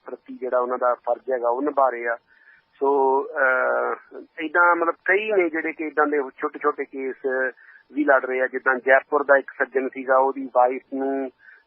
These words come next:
ਗਾਇਬ ਕਰ ਦਿੱਤਾ, ਉਹਨਾਂ ਨੇ ਉੱਥੇ ਕੀਤਾ, ਕੇਸ ਕੀਤਾ। ਸੋ ਬਹੁਤ ਸਾਰੇ ਲੜਕੇ ਨੇ, ਬਹੁਤ ਸਾਰੇ ਏਦਾਂ ਦੇ ਨੇ ਜਿਹੜੇ ਕਿ ਕੇਸ ਲੜਨ ਦੇ ਨਾਲ ਨਾਲ ਆਪਣੀ, ਉਹਦੇ ਨਾਲ ਨਾਲ ਦੂਜਿਆਂ ਵਾਸਤੇ ਵੀ ਸੇਧ ਦਿੰਦੇ ਆ।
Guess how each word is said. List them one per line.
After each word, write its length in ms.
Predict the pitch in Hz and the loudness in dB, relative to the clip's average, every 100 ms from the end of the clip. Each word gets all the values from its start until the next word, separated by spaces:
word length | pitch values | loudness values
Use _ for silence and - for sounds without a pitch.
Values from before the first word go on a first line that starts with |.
| 117 | 2
ਗਾਇਬ 180 | 135 139 - | 4 4 4
ਕਰ 140 | 139 | 2
ਦਿੱਤਾ, 300 | 139 139 - | 2 -4 0
ਉਹਨਾਂ 300 | 135 151 165 | 2 2 2
ਨੇ 140 | 156 147 | 2 0
ਉੱਥੇ 400 | 285 - 139 254 240 - - _ | -2 -4 -8 -10 -12 -14 -14 _
ਕੀਤਾ, 300 | 277 - 135 | -8 0 0
ਕੇਸ 300 | - 131 123 | 0 -8 -10
ਕੀਤਾ। 360 | - 131 131 123 _ _ _ | -12 -4 -2 -2 _ _ _
ਸੋ 100 | 170 | -8
ਬਹੁਤ 340 | 139 170 208 214 | -2 2 2 4
ਸਾਰੇ 220 | 202 190 | 4 4
ਲੜਕੇ 420 | 165 151 - 160 | 2 -2 -4 -4
ਨੇ, 200 | 156 156 | -2 -2
ਬਹੁਤ 280 | 139 151 180 | -2 0 0
ਸਾਰੇ 260 | - 160 151 | 0 0 -2
ਏਦਾਂ 220 | 135 143 | 0 0
ਦੇ 120 | 139 | 0
ਨੇ 160 | 139 135 | -2 -2
ਜਿਹੜੇ 220 | 135 131 | -4 -4
ਕਿ 280 | - 135 131 - - _ | -6 -8 -8 -14 -20 _
ਕੇਸ 300 | 151 147 151 - 160 151 147 151 - 359 | -6 -4 -4 -2 2 4 4 2 -4 -2
ਲੜਨ 320 | - - - | 4 4 4
ਦੇ 100 | 151 | 4
ਨਾਲ 300 | 147 139 143 | 6 6 6
ਨਾਲ 220 | 143 151 - | 4 4 4
ਆਪਣੀ, 580 | - - 151 151 147 165 | 2 2 -2 -2 -2 -4
ਉਹਦੇ 280 | 165 165 | -2 0
ਨਾਲ 240 | 170 147 147 | 4 4 2
ਨਾਲ 180 | 151 143 | 0 0
ਦੂਜਿਆਂ 380 | 139 - 156 | -6 0 4
ਵਾਸਤੇ 300 | 160 147 170 | 6 4 0
ਵੀ 80 | 160 | -10
ਸੇਧ 260 | - 151 147 | -8 -8 -4
ਦਿੰਦੇ 360 | 135 123 | -6 -6
ਆ। 40 | 120 | -6